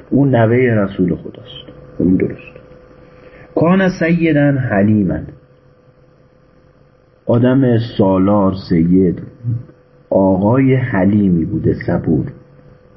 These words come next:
اینو از اون تهمت است. «یکره الفتن و السیف.»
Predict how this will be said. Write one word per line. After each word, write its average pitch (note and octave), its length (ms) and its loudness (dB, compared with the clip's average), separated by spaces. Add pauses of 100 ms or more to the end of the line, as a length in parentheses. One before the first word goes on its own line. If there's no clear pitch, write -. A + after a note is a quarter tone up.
(160)
اینو - 140 0
از F#2 160 0
اون G2 140 0
تهمت E2 460 -2
است. A#2 220 -8 (840)
«یکره F3 600 0
الفتن E3 560 0
و B2+ 60 0
السیف.» A#2 440 0